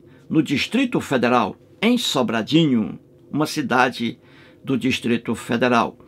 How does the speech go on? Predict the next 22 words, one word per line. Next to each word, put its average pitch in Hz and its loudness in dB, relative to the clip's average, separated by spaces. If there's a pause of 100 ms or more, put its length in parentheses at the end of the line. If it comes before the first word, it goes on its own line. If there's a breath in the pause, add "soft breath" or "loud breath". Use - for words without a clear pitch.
(160 loud breath)
a 131 4
vinte 170 -2
quilômetros - 0 (440 loud breath)
do 147 4
centro 123 0
de 117 0
Brasília. 190 0 (880 loud breath)
Eu 175 6
morei 180 8
em 170 2
Sobradinho 131 2
durante 131 0 (200)
cinco 214 4
anos, 113 -4 (680)
viu, 170 4
Nailson? 120 2 (120)
Morei 131 4
em 135 0
Sobradinho 120 0
durante 123 2
cinco 156 -2
anos. - -2